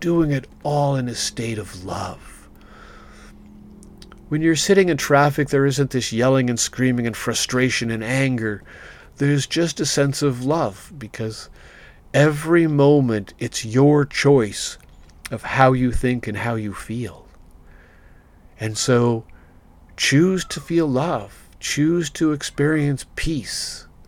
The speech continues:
Because it will definitely do no good, especially in your, when you're stuck in traffic, getting angry and frustrated. It doesn't move the traffic any faster.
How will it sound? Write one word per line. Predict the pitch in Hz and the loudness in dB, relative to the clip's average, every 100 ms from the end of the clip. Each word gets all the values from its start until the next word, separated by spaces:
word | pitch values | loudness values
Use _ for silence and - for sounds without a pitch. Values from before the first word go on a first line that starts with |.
| - - - - - - - - - | -20 -20 -20 -20 -20 -20 -20 -20 -6
Because | 135 - 156 143 | -2 4 4 4
it | 160 - | 0 -2
will | 156 | -2
definitely | 151 185 - 208 175 | 2 0 2 0 2
do | 151 151 | 2 4
no | 147 160 | 4 4
good, | 151 156 | 4 2
especially | - - 135 127 147 | 2 6 6 6 2
in | 143 | 0
your, | 131 131 120 - - - - | 2 0 -2 -12 -20 -20 -12
when | 139 143 | -4 0
you're | 139 | 0
stuck | - 147 143 | 2 2 2
in | |
traffic, | - 143 139 139 113 | 2 4 4 0 -4
getting | 120 120 113 - - | -2 -2 -4 -10 -6
angry | 147 156 147 131 | 0 0 0 0
and | 123 | -2
frustrated. | - 143 143 127 104 101 - - - - | 2 2 2 0 -2 -6 -14 -20 -20 -20
It | - | -10
doesn't | - 190 - - | -4 -2 -4 -4
move | 147 147 | -4 -4
the | 131 | -6
traffic | - 139 135 - 101 | -6 -6 -6 -8 -12
any | 110 101 | -12 -12
faster. | - 117 127 - - - - | -12 -12 -10 -12 -16 -20 -20